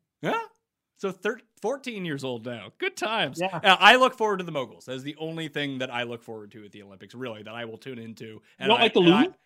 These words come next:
Speaker 1: No, I don't like the luge. The luge is really boring. You see one, you see one of them go, and then it's all the same after that.
Speaker 2: Okay. I mean, the moguls is great,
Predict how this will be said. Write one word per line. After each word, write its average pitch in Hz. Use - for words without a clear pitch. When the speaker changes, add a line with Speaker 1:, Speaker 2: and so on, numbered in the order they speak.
Speaker 1:
No, 381
I 226
don't -
like -
the 123
luge. 95
The 185
luge 381
is 359
really 262
boring. 233
You 190
see 294
one, 247
you 233
see 254
one 214
of 262
them 196
go, 151
and 165
then 147
it's 175
all 196
the 180
same 170
after 110
that. 85
Speaker 2:
Okay. 107
I 131
mean, 214
the 214
moguls 170
is 113
great, 85